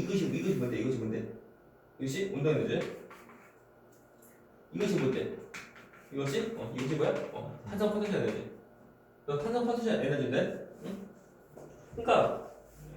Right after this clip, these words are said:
보니까 늘어나도 에너지가 양수, 압축되어도 에너지 양수야. 이게 뭐냐면 항상 늘어날 때만 이제 그때만 있는 것이 아니고, 어? 압축되어도 줄어들어도 그때도 다 가능하다. 중요한 거.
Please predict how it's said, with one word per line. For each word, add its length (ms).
보니까 400
늘어나도 1040
에너지가 500
양수, 500
압축되어도 680
에너지 280
양수야. 340
이게 100
뭐냐면 560
항상 300
늘어날 300
때만 300
이제 200
그때만 360
있는 200
것이 120
아니고, 440
어? 280
압축되어도 680
줄어들어도 680
그때도 320
다 160
가능하다. 380
중요한 320
거. 300